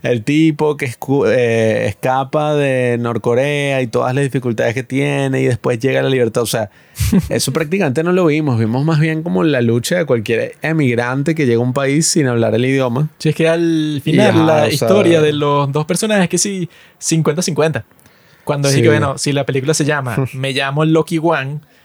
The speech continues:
Speaker 2: debería ser ochenta, noventa por ciento del tipo y el
Speaker 1: <laughs>
Speaker 2: resto de las cosas, bueno, cuentan lo que tú quieras.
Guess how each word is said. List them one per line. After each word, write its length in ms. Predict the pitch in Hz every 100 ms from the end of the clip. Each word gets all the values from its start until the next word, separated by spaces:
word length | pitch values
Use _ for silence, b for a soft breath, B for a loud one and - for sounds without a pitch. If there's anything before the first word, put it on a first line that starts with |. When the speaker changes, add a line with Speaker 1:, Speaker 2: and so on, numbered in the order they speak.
| b b
Speaker 2:
debería 360 | 135 151 139 139
ser 240 | 165 147 -
ochenta, 720 | 156 156 - 151 151 151 175 -
noventa 400 | 156 156 151 165
por 140 | 165
ciento 180 | 170 170
del 80 | 180
tipo 320 | 190 180 -
y 100 | -
el 160 | 165 131
Speaker 1:
<laughs> 0 |
Speaker 2:
resto 360 | 165 160 151 190
de 100 | 185
las 100 | 202
cosas, 260 | 208 180
bueno, 280 | 240 156 143
cuentan 400 | 143 143 139 156
lo 100 | 175
que 80 | 143
tú 80 | 143
quieras. 300 | 120 98